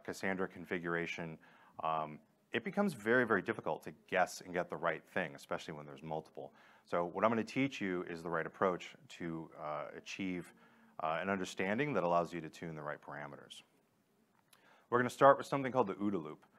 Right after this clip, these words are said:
This is something that we used heavily at The Last Pickle. It was developed, uh, by the Air Force,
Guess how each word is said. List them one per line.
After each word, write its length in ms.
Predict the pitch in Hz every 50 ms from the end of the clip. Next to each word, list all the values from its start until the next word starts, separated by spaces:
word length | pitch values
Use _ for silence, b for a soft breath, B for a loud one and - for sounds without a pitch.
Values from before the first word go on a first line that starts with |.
| b b b b -
This 160 | 110 - -
is 80 | 120 -
something 300 | 139 120 117 131 120 117
that 120 | 110 95
we 120 | 95 95
used 240 | 90 92 95 92 -
heavily 340 | - 92 90 90 92 95 95
at 100 | 95 90
The 60 | -
Last 260 | 82 85 80 - -
Pickle. 400 | - 104 90 - 135 156 165 - b b b b b b
It 80 | - 92
was 180 | 98 95 92 87
developed, 580 | 95 87 80 90 90 95 98 92 - - - - - _ _ -
uh, 160 | - 85 85 82
by 160 | - 92 90
the 180 | 85 90 92 -
Air 120 | 117 160
Force, 540 | 160 - - 92 87 85 87 - - -